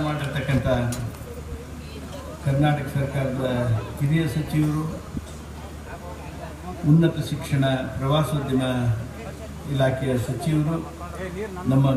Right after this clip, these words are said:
ಗದಗಿನ ಮೇಲೆ ವಿಶೇಷ ಪ್ರೀತಿ ಅಭಿಮಾನವನ್ನು ಇಟ್ಟಿರುವಂಥ ಸನ್ಮಾನ್ಯ ಆರ್ ವಿ ದೇಶಪಾಂಡೆ ಅವರೇ,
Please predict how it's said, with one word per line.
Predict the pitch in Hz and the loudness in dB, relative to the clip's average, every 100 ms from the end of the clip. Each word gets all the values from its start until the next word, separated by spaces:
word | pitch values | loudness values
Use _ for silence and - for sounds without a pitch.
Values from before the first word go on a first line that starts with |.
| 139 | 2
ಗದಗಿನ | 151 156 151 139 | 0 2 2 2
ಮೇಲೆ | 135 135 127 123 | 0 0 0 0
ವಿಶೇಷ | 120 160 190 190 165 139 113 - - - - - - - - - | 0 4 4 6 4 2 0 -4 -10 -10 -12 -10 -10 -10 -10 2
ಪ್ರೀತಿ | 147 151 151 143 123 | 4 4 2 2 2
ಅಭಿಮಾನವನ್ನು | 127 143 147 139 131 131 123 | 2 2 4 2 2 2 0
ಇಟ್ಟಿರುವಂಥ | 120 123 120 120 120 113 117 - - - - - - | 0 2 2 4 4 4 2 0 -6 -8 -10 -12 -8
ಸನ್ಮಾನ್ಯ | - 131 127 117 117 113 113 - - | 2 4 6 4 4 4 4 0 2
ಆರ್ | 123 135 | 4 4
ವಿ | 127 113 | 4 4
ದೇಶಪಾಂಡೆ | 110 - 147 139 127 120 | 0 2 2 4 4 2
ಅವರೇ, | 117 | 2